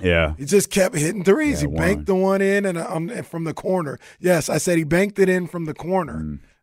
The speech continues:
Speaker 2: All right.
Speaker 1: Mm.
Speaker 2: Hit that one. Uh, Mark Jones couldn't believe it. You know, he was just <laughs> like, "This guy's hotter than fish grease." <laughs> That's,
Speaker 1: No,
Speaker 2: that's
Speaker 1: and that
Speaker 2: all
Speaker 1: fish
Speaker 2: it was.
Speaker 1: grease is hot.
Speaker 2: And then at the end of the quarter, for him to, to hit that final one at the end of the quarter, it's like, "Yo,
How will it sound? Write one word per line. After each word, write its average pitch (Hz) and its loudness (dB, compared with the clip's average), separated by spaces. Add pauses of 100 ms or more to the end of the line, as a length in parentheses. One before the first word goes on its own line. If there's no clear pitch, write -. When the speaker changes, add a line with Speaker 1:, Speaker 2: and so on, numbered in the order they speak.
Speaker 2:
All 139 -6
right. 143 -2 (180)
Speaker 1:
Mm. 80 -8
Speaker 2:
Hit 196 2
that 175 2
one. 165 -2 (440)
Uh, 143 -6
Mark 170 -4
Jones 160 -4
couldn't 165 -2
believe 151 2
it. 147 -8 (340)
You 139 -10
know, 143 -2
he 156 2
was 156 -2
just - -8
<laughs> - -20
like, - -18 (460)
"This - -20
guy's - -14
hotter 143 -4
than 170 -2
fish 277 0
grease." 139 -6
<laughs> - -20
That's, 78 -8
Speaker 1:
No, 104 -2
Speaker 2:
that's - -8
Speaker 1:
and 80 -6
that 92 -2
Speaker 2:
all 208 6
Speaker 1:
fish 196 0
Speaker 2:
it - 2
was. 208 4
Speaker 1:
grease 117 -10
is 101 -8
hot. 104 -2
Speaker 2:
And 160 -6
then 170 0
at 165 -4
the 160 -2
end 160 -4
of 135 -8
the 135 -8
quarter, 120 -10 (280)
for 143 -10
him 139 -6
to, 113 -10
to 156 -14
hit 127 -6
that 117 -10
final 123 -8
one 107 -12
at 104 -16
the 113 -18
end 107 -14
of 101 -18
the - -20
quarter, 101 -20
it's - -20
like, 151 -20
"Yo, - -20